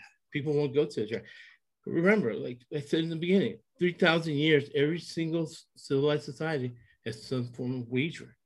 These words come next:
Really, it's investing. It's using probability theory if you're thinking the right way. We just live in the richest country of the world where you can make a lot of mistakes.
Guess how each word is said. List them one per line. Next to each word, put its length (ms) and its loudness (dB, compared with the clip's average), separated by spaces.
Really, 420 8
it's 180 -6
investing. 580 -2
It's 120 -10
using 240 0
probability 800 0
theory 360 2
if 180 -10
you're 80 -2
thinking 640 0
the 100 0
right 360 0
way. 360 -2
We 120 -2
just 240 -4
live 140 4
in 60 -4
the 80 -2
richest 340 -6
country 280 -6
of 60 -8
the 60 -10
world 260 -4
where 120 -2
you 60 0
can 140 0
make 160 0
a 60 -10
lot 240 -2
of 100 -6
mistakes. 760 -10